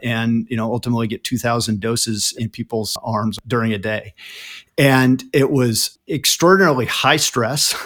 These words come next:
Uh, we were trying to be as efficient as possible, but we had never done something like this. Uh, what we actually put together was a collaboration of four competing health systems. So you had that sort of dynamic to manage, but also just the complexity of,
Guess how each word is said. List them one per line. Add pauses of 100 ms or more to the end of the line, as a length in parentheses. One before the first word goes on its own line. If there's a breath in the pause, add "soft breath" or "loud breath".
(140)
Uh,
we
were
trying
to
be
as
efficient
as
possible, (480 loud breath)
but
we
had
never
done
something
like
this.
Uh,
what
we
actually
put
together
was
a
collaboration
of
four
competing
health
systems.
So
you
had
that
sort
of
dynamic
to
manage, (480 loud breath)
but
also
just
the
complexity
of,